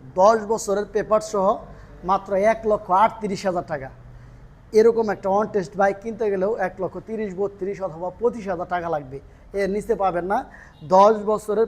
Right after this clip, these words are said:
পেপার সহ only এক লক্ষ আটত্রিশ হাজার টাকা। নেওয়ার জন্য যারা আগ্রহী আছেন, শুধুমাত্র তারাই ফোন দিবেন, অযথা ফোন দিয়ে বিরক্ত করবেন না। এবং ইঞ্জিন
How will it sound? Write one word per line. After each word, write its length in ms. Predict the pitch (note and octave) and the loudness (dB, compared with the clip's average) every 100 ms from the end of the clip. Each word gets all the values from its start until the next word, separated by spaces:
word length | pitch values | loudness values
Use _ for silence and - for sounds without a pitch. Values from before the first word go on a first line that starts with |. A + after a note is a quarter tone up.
| A3 | 0
পেপার 340 | G3+ G3+ G#3+ | -2 2 0
সহ 440 | G#3+ - - F#3+ F3+ G3+ A#3 - - _ F3 | 0 -6 -6 0 4 4 4 -8 -20 _ 0
only 280 | F#3+ G#3 A3 A3 G3 | 0 2 0 0 0
এক 80 | G3 G3 | 0 -2
লক্ষ 180 | F3+ G3 | -2 2
আটত্রিশ 560 | F#3 F3+ - F#3 F3 | 2 2 -4 -10 -6
হাজার 160 | F#3+ F#3 - | -4 -4 -4
টাকা। 300 | E3+ F#3+ A#3 - - - | -4 -2 -2 -8 -20 -8
নেওয়ার 340 | F3 A3 A#3+ G#3+ | 0 4 4 2
জন্য 340 | A#3+ A#3+ A#3 | -2 -2 -2
যারা 260 | G3+ G3+ G3+ | 2 4 4
আগ্রহী 400 | F#3+ F3+ F#3 G#3 | 2 -2 -2 -2
আছেন, 280 | F#3 A3+ A#3+ | -2 -6 -8
শুধুমাত্র 500 | - F#3+ G3 G3 G3 | -8 -6 -4 -4 -6
তারাই 320 | F#3+ F3 F#3 | -2 0 0
ফোন 260 | F#3 F#3 F#3+ | -2 -6 -2
দিবেন, 220 | G#3 B3+ - - - G3 | 0 -2 -6 -20 -6 4
অযথা 380 | F#3+ F#3+ F#3+ | 4 4 -4
ফোন 260 | F#3+ G3 G3+ | -6 -4 2
দিয়ে 140 | G#3 | 4
বিরক্ত 340 | G#3 A3 A3+ A3 | 6 6 4 2
করবেন 300 | G3+ F#3 G#3 | 0 0 0
না। 120 | G#3 | 0
এবং 100 | G3 G#3+ A3 | 0 -2 -2
ইঞ্জিন 380 | A#3+ A#3 A3+ | -2 0 -2